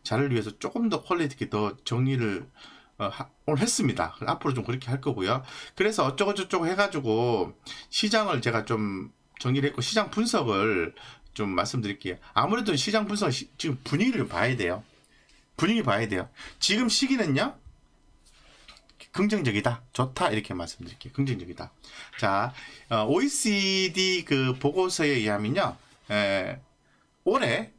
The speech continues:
전 세계 성장률 전망치가 오점육 퍼센트로 전망을 합니다.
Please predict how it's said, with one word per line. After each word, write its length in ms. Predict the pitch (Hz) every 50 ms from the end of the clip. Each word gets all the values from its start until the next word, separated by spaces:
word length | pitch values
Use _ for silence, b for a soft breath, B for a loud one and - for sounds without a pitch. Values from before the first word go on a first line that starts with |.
| _ _
전 240 | - - 135 170 190
세계 300 | - 208 196 185 185 160
성장률 520 | - - 175 170 170 175 170 156 143 127
전망치가 540 | 127 127 120 123 123 123 123 - - 123 127 -
오점육 520 | - 147 185 - - 220 202 160 151 147
퍼센트로 420 | - 175 156 151 139 127 - 110 107
전망을 380 | - 98 92 95 101 101 95
합니다. 400 | 104 123 143 139 120 90 82 -